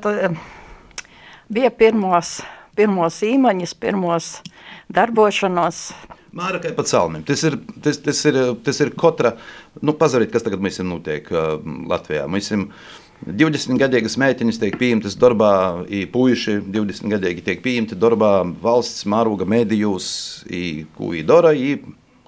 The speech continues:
Speaker 2: kopēji kaut ko porraksta, kaut ko izpušķoja, kaut ko dara. Jemās, ā, rezultāts ir tāds, ā,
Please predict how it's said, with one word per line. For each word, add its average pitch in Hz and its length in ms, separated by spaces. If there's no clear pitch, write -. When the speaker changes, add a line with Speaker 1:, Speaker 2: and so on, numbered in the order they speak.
Speaker 2:
kopēji 147 480
kaut 117 260
ko 104 140
porraksta, 147 640
kaut 98 260
ko 92 200
izpušķoja, 123 580
kaut - 220
ko - 160
dara. 156 260
Jemās, 135 380
ā, - 100
rezultāts 117 480
ir 101 160
tāds, 113 320
ā, 85 240